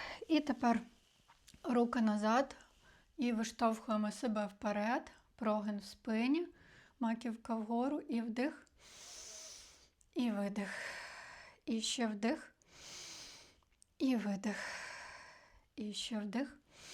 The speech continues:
І видих. Молодці. Зараз витягуємо ноги попереду. Сіднички знову поправили, більше дістаємо назад, вмостились на сідничні кістки.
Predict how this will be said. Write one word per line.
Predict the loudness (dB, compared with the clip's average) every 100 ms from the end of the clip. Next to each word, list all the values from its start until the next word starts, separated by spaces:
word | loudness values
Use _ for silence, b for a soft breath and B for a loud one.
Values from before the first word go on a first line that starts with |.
| B B B B B B B _ _
І | 0 2 2
видих. | 0 0 2 0 B B B B
Молодці. | 4 6 6 2 -2 0 0 0 -10 -8
Зараз | 0 2 2 2
витягуємо | 0 2 4 4 4 2 0
ноги | 0 0 -2 -8 B B B B B B
попереду. | -4 0 2 4 4 6 4 4 2 -2 -20 b b -20 -20 -20 -12
Сіднички | -4 0 2 4 2 0 -4
знову | 2 4 4 2
поправили, | -2 0 2 2 6 6 6 2 0
більше | 0 0 0 -2
дістаємо | -2 -4 0 2 4 4
назад, | 4 4 4 4 4
вмостились | 0 0 0 0 0 0 0
на | 2 2
сідничні | 0 0 0 0 -2
кістки. | 2 2 2 0 4 4